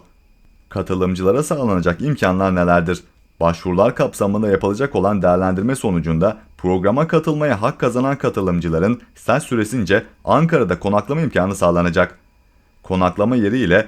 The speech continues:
staj yeri arasındaki ulaşım imkanı sağlanacak. Katılımcılara gidiş ve dönüş olmak üzere toplam yüz elli euroya kadar uçak bileti desteği sağlanacak. Günlük ücret ve kahvaltı,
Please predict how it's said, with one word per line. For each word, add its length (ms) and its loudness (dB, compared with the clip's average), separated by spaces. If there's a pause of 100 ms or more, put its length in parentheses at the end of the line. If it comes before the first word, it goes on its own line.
(120)
staj 380 0
yeri 160 0
arasındaki 640 0
ulaşım 340 0
imkanı 360 0
sağlanacak. 640 0 (420)
Katılımcılara 720 0
gidiş 360 -2
ve 100 -2
dönüş 220 -2
olmak 300 0
üzere 360 2 (180)
toplam 440 0
yüz 180 -2
elli 140 2
euroya 400 2
kadar 320 2
uçak 340 -2
bileti 280 -2
desteği 340 -2
sağlanacak. 600 0 (460)
Günlük 360 -2
ücret 360 0
ve 100 0
kahvaltı, 640 -2